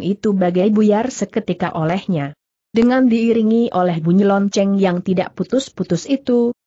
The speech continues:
Chi Xiong Tojin duduk di tengah pendopo dengan sebuah mahkota berbentuk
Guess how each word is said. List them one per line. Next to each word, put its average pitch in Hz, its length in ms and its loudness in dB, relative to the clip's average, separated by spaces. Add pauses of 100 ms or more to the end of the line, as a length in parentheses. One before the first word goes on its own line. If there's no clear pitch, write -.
Chi 214 160 -2
Xiong 220 500 0
Tojin 233 460 4
duduk 240 340 0
di 247 140 2
tengah 208 400 -2
pendopo 196 480 0
dengan 202 420 2
sebuah 180 480 0
mahkota 226 560 -2
berbentuk 202 560 0